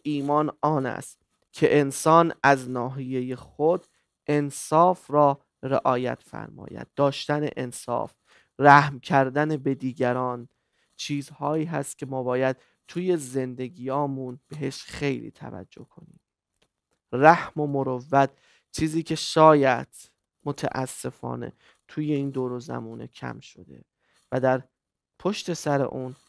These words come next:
انصاف. انشاءالله که ماهایی که می‌گیم شیعه هستیم، ماهایی که می‌گیم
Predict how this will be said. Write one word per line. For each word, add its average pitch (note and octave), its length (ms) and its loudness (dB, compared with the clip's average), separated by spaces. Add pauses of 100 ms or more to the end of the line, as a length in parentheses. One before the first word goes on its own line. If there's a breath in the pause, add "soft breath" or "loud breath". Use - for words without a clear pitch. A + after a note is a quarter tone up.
(160)
انصاف. A#2 500 -14 (640)
انشاءالله C3 600 -4
که C#3 240 -4 (400 soft breath)
ماهایی D3+ 680 6
که C3 340 -4 (320)
می‌گیم C3 320 -6
شیعه - 460 -8
هستیم، - 600 -12
ماهایی C3 340 -4
که - 140 -10
می‌گیم A#2+ 360 -12